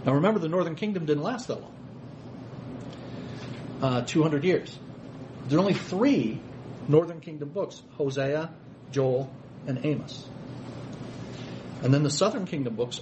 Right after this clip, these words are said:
are all the rest. So if we haven't covered it yet, like, say, Isaiah or Micah, then it's a before the exile Southern Kingdom book. And so,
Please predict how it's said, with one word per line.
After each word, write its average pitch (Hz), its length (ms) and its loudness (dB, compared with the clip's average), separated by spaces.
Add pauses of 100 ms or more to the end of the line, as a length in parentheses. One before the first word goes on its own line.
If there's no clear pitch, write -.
are - 60 2
all 143 200 0
the 139 80 -4
rest. 147 380 -6 (3500)
So 160 200 6
if 147 100 0
we 131 200 0
haven't 175 300 0
covered 180 280 4
it 101 140 -10
yet, 107 280 -12
like, 127 160 -8
say, 139 240 2
Isaiah 139 640 2
or 131 140 -2
Micah, 127 540 -2
then 123 160 2
it's 123 180 0
a 120 100 4
before 165 760 4 (100)
the 151 220 -2
exile 107 640 -2 (380)
Southern 131 600 0
Kingdom 110 560 -4 (460)
book. 120 180 4 (1160)
And 113 120 0
so, 127 480 4